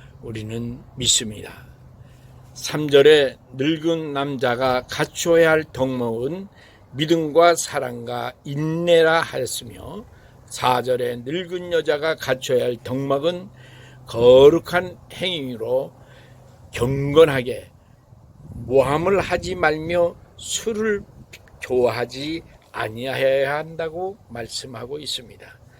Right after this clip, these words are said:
사랑하는 성도 여러분, 오늘 거룩하고 복된 주일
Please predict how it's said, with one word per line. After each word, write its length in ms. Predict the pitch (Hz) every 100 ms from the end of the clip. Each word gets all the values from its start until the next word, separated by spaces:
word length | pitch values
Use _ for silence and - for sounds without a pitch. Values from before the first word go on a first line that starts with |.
| - - - -
사랑하는 520 | - 127 120 117 117
성도 360 | 113 131 117 113
여러분, 400 | 113 123 165 190 - - - - -
오늘 260 | 117 120
거룩하고 580 | 117 123 131 110 131 139
복된 640 | - 160 160 - 165 160 143
주일 280 | - 113